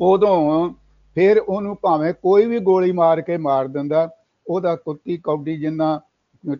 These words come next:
ਨਹੀਂ ਸੀ ਮੁੱਲ ਪੈਣਾ। ਇਹ ਜਿਹੜਾ ਸਿੱਖਾਂ ਨੂੰ ਕ-, ਇੰਨਾ ਕਤਲਾਮ ਹੋਇਆ, ਬੇਦੋਸ਼ੀਆਂ ਨੂੰ ਮਾਰਿਆ ਗਿਆ, ਘੱਲੂਘਾਰਾ ਵਰਤਾਇਆ ਗਿਆ, ਉਹ ਇਸ ਲਈ ਵਰਤਾਇਆ ਗਿਆ ਕਿ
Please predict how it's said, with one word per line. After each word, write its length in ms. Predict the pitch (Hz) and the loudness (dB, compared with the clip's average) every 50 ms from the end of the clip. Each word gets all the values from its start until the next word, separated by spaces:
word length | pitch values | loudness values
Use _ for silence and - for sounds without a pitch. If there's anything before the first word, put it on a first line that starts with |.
| - - | -8 -10
ਨਹੀਂ 360 | 139 135 139 147 156 160 147 | -8 -6 -4 -4 -4 -4 -4
ਸੀ 120 | 131 160 | -6 -6
ਮੁੱਲ 260 | 151 135 131 127 127 | -6 -4 -4 -6 -6
ਪੈਣਾ। 420 | 123 127 143 135 135 135 135 139 143 _ _ _ _ _ _ _ 170 | -8 -8 -8 -6 -6 -6 -6 -8 -8 _ _ _ _ _ _ _ -4
ਇਹ 160 | 160 170 170 | -2 -2 -2
ਜਿਹੜਾ 280 | 151 160 160 156 156 147 | -2 -2 -2 -2 -2 -4
ਸਿੱਖਾਂ 500 | - - 147 147 - - 156 156 151 151 | -4 -6 -8 -8 -6 -4 -4 -2 -2 -2
ਨੂੰ 160 | 147 143 135 | -2 -4 -4
ਕ-, 260 | - - 151 151 156 - | -6 -6 -6 -6 -6 -4
ਇੰਨਾ 340 | 165 151 156 156 160 160 156 | -6 -6 -4 -2 -2 -4 -4
ਕਤਲਾਮ 580 | 156 - 143 - 151 143 135 131 147 165 185 | -4 -6 -6 -4 -4 -2 -2 0 0 0 0
ਹੋਇਆ, 400 | 185 175 151 131 135 139 135 131 - _ _ _ _ _ _ 107 | 0 0 0 2 2 0 0 -2 -6 _ _ _ _ _ _ -4
ਬੇਦੋਸ਼ੀਆਂ 680 | 117 151 151 139 139 139 147 147 - - 170 160 160 | -2 0 0 0 0 0 -2 -2 -2 0 2 2 2
ਨੂੰ 200 | 156 151 143 - _ _ _ _ _ - | 2 -2 -4 -8 _ _ _ _ _ -8
ਮਾਰਿਆ 520 | 131 139 131 131 135 139 151 160 160 160 | -4 -2 0 0 0 0 2 2 2 2
ਗਿਆ, 260 | 156 151 151 151 151 147 | 2 0 -2 -2 -2 -2
ਘੱਲੂਘਾਰਾ 760 | 147 - 143 131 123 139 160 165 - 175 160 147 135 127 131 | -2 -4 -4 -2 -2 -4 -4 -4 -2 -2 0 0 0 0 -2
ਵਰਤਾਇਆ 580 | 131 135 135 135 - 131 127 127 127 127 131 | -2 -4 -6 -6 -6 -6 -4 -4 -2 -4 -4
ਗਿਆ, 280 | 123 131 139 147 147 151 - _ _ _ _ _ - - | -4 -4 -4 -4 -4 -6 -8 _ _ _ _ _ -8 -6
ਉਹ 160 | 156 165 175 - - | -4 -4 -6 -6 -6
ਇਸ 320 | 160 156 160 175 170 - 185 | -4 -2 -2 -2 -2 -4 -2
ਲਈ 140 | 185 185 | -2 -2
ਵਰਤਾਇਆ 600 | 190 165 151 143 - - 143 139 131 131 131 131 | 0 -2 -4 -4 -4 -4 -2 -2 -2 -2 -2 -2
ਗਿਆ 360 | 127 127 123 127 135 156 175 196 _ _ _ _ _ _ _ - | -4 -4 -4 -4 -4 -4 -6 -8 _ _ _ _ _ _ _ -6
ਕਿ 220 | 175 170 180 180 | -4 -2 -2 -4